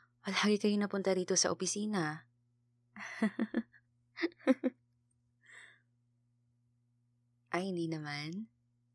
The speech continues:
Well, that's good. Mabuti. Your class schedule's light or else,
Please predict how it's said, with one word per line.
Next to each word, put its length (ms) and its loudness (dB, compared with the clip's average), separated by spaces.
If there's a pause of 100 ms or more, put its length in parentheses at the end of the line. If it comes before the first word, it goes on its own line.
(280)
Well, 160 0
that's 320 -4
good. 400 -2 (480)
Mabuti. 640 4 (320)
Your 160 0
class 320 0
schedule's 560 0
light 280 0
or 120 0
else, 480 -2